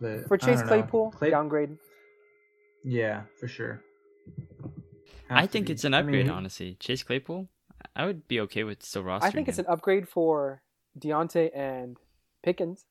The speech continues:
Speaker 3: Well, yeah. Yeah, I think so too.
Speaker 1: Yeah.
Speaker 2: Easy.
Speaker 3: But, I mean, I would keep on to Claypool. I think, you know, I'd like to see what happens there. I'm interested.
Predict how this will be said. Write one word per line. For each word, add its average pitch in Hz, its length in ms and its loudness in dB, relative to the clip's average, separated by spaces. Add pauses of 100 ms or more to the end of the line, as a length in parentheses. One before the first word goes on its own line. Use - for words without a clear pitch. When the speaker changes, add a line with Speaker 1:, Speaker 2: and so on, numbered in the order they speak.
(180)
Speaker 3:
Well, 160 200 0
yeah. 90 220 -8 (280)
Yeah, 85 180 -10 (160)
I 95 60 -14
think 90 200 -14
so - 220 -14
too. 139 140 -12
Speaker 1:
Yeah. 127 220 -10 (120)
Speaker 2:
Easy. 131 360 -2
Speaker 3:
But, 110 260 0
I 123 60 0
mean, 127 200 4
I 123 100 2
would 127 140 2
keep 131 180 0
on 110 360 0
to 101 60 -6
Claypool. 95 520 -6 (100)
I - 120 -10
think, - 340 -10 (120)
you 98 140 -8
know, 90 120 -4
I'd 92 200 -6
like 92 140 -6
to - 80 -14
see 90 180 -6
what 82 180 -12
happens 80 520 -14
there. - 240 -16 (1400)
I'm 92 140 -10
interested. 85 600 -10